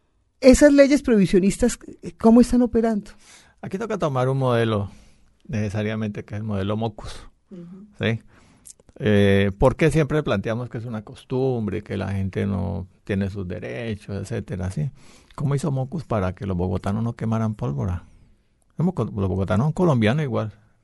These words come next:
Speaker 2: En Bogotá es la síntesis del país, allá se puede vivir todo el mundo. Lo, lo único que no hay en Bogotá son bogotanos, gente de todo el país.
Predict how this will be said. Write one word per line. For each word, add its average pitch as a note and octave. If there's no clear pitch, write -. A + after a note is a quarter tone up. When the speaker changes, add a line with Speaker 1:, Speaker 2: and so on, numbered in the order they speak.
Speaker 2:
En G2+
Bogotá G#2
es D#3
la D#3
síntesis F3+
del G#2+
país, E3+
allá G#2+
se C3+
puede C3
vivir C3
todo C3
el B2
mundo. C3+
Lo, D#3
lo A#2
único D#3+
que C3+
no A#2+
hay C#3
en D#3
Bogotá A#2
son C3+
bogotanos, C#3+
gente G#3+
de B3
todo B3
el A#3+
país. G#3+